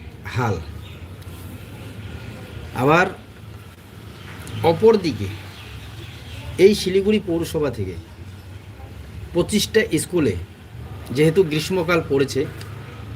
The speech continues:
বাচ্চারা অনেকরাই বাড়ি থেকে পানীয় জল নিয়ে আসেন। আবার নিয়ে আসেন, যেহেতু পানীয় জল বর্তমান তো পাওয়া যায় না, না, স্কুলে কী ব্যবস্থা থাকে? থাকে না। তো কাজে পানীয় জল ফুরিয়ে যাওয়ার জন্য তারা অল্প অল্প পানি পান করেন।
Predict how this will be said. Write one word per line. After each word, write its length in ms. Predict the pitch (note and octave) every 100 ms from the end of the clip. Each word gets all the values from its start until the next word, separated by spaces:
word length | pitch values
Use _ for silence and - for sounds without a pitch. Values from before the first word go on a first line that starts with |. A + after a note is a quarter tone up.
| - - - -
বাচ্চারা 520 | A#2+ C3+ - E3 E3+ -
অনেকরাই 380 | D3+ D3+ D#3+ D#3
বাড়ি 220 | C3 C3
থেকে 360 | D3+ D3+ D3+ - - - - - - - -
পানীয় 280 | C3+ D3+ C#3
জল 220 | D3 C#3+
নিয়ে 220 | B2+ C#3+
আসেন। 320 | C3+ C#3 D#3+ - - - - - - - - - - - -
আবার 200 | A2+ D3
নিয়ে 260 | C#3+ D3+ F#3+
আসেন, 380 | F3 E3+ F3+ D#3+
যেহেতু 280 | C#3 D3 E3
পানীয় 280 | D#3+ F3+
জল 140 | F#3 E3+
বর্তমান 340 | E3 F3+ F3
তো 80 | D#3
পাওয়া 200 | D3 D3
যায় 160 | D3 C#3
না, 80 | D3
না, 180 | F#3 C#3
স্কুলে 260 | - D3+
কী 160 | C#3+ D3+
ব্যবস্থা 400 | C#3+ C3+ D3+ D3+
থাকে? 260 | - F#3
থাকে 280 | D3 A2+ A2
না। 100 | G2 G#2+ - - - - - -
তো 120 | C3 A#2
কাজে 240 | D3 D#3+ F#3+
পানীয় 320 | - D#3+ F3
জল 160 | F#3 E3 -
ফুরিয়ে 180 | E3
যাওয়ার 240 | E3 F3 E3+
জন্য 200 | F3 F3+
তারা 220 | F3+ -
অল্প 240 | D#3 E3+ G3+
অল্প 320 | F#3 E3 E3+
পানি 200 | C#3+ C3
পান 260 | A#2 A#2+ G#2+
করেন। 200 | G2+